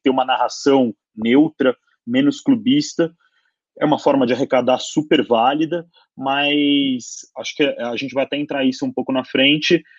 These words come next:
Imagina você tendo que, nos dezenove jogos que seu clube for visitante, você ter que assinar dezenove pacotes diferentes. Acho que a gente vai ter um,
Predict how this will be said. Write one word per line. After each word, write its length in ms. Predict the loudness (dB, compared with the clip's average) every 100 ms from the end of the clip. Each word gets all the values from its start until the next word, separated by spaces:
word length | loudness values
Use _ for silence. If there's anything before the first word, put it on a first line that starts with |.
| -20 _ _ 0
Imagina 420 | 2 4 4 4
você 320 | 4 4 2
tendo 280 | 4 2 0
que, 260 | 2 4 4
nos 220 | 2 -2
dezenove 460 | -2 0 0 -2
jogos 300 | 0 -2 -2
que 60 | -4
seu 120 | -4
clube 240 | -2 -2 -2
for 160 | -4
visitante, 580 | -4 -4 -2 2 0 0
você 180 | -6 -4
ter 280 | 0 0 0
que 100 | -4
assinar 560 | -6 -4 0 0 0
dezenove 540 | -2 -4 0 0 0 -2
pacotes 400 | -2 2 0 -2
diferentes. 580 | -6 -2 0 -2 -10 -20
Acho 140 | -16
que 80 | -12
a 40 |
gente 120 | -10
vai 100 | -8
ter 120 | -4
um, 120 | -4